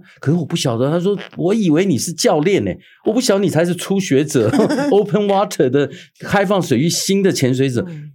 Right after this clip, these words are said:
Speaker 1: 他那个时候教练不知道嘛，他想让我拔掉，我说：“啊。”我也是这样想啊，不是大家都这样。他说：“哪有？你去看人家照片，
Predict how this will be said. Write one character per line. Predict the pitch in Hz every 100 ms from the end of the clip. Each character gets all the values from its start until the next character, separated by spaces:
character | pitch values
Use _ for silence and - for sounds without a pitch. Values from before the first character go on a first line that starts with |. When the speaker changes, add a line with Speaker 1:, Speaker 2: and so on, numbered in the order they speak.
| _
Speaker 1:
他 | - 214
那 | 220
个 |
时 | 170
候 | 170
教 | 185
练 | 165 147
不 | 156
知 | -
道 | 170 180
嘛， | 107 67 - _
他 | -
想 | 180 131
让 | 127
我 | 143
拔 | 101 113 120
掉， | 151 127
我 | 110 165
说 | 233 240
：“啊。” | 262 277 - _
我 | - 135
也 | 160
是 | 117
这 | 143
样 | 123
想 | 104
啊， | 151
不 | 156 156
是 | 151
大 | 143
家 | 135 120
都 | 127
这 | 123 127
样。 | 110 98 -
他 | 165
说 | 180
：“哪 | 143
有？ | 160 123
你 | 92
去 | -
看 | 165
人 |
家 | 139
照 | 139 156 120
片， | 143 131